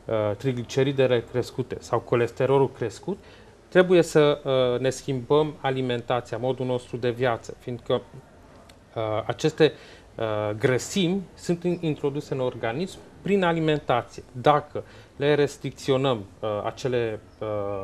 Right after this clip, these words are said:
alimente care conțin o cantitate mare de, uh, trigliceride sau de colesterol, atunci, normal, putem să, uh, limităm și, uh, nivelul acestora în, uh, sânge,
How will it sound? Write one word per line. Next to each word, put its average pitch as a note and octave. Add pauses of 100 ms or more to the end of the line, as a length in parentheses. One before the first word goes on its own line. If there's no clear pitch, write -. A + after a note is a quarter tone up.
(140)
alimente B2
care A#2+
conțin A#2+
o A2+
cantitate A#2+
mare A2+
de, G#2+ (180)
uh, B2+ (580)
trigliceride A#2+
sau A2+
de A2
colesterol, A2+ (280)
atunci, -
normal, E3+
putem F3
să, D3+
uh, C#3+
limităm C#3+
și, E3+ (180)
uh, B2
nivelul C3
acestora B2
în, C3+ (400)
uh, A#2+
sânge, C#3+